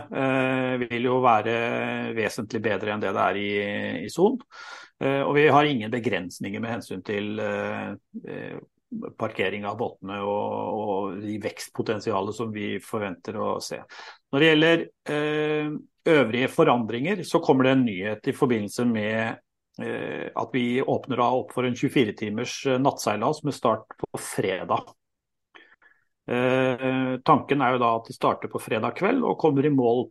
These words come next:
parallelt, eh, med, med majoriteten av de øvrige båtene som starter lørdag morgen.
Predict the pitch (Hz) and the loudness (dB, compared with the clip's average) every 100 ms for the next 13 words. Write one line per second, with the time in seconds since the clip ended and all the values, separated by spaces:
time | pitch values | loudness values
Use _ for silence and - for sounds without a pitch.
0 | _ 135 127 120 104 110 _ - 123 123 | _ 0 0 0 -2 -8 _ -2 0 2
1 | 127 123 120 113 104 110 113 110 110 110 | 0 0 0 -2 0 0 0 0 -2 -4
2 | 113 110 113 120 120 113 117 127 117 104 | -6 -6 -6 -6 -4 -2 0 0 0 -2
3 | - 131 123 113 123 123 101 101 117 113 | -2 -2 0 0 2 2 0 -2 0 0
4 | - 139 123 123 - 120 - 110 95 92 | 0 -4 -2 -2 2 2 2 -2 0 -2
5 | 107 98 92 - | -4 -6 -8 -12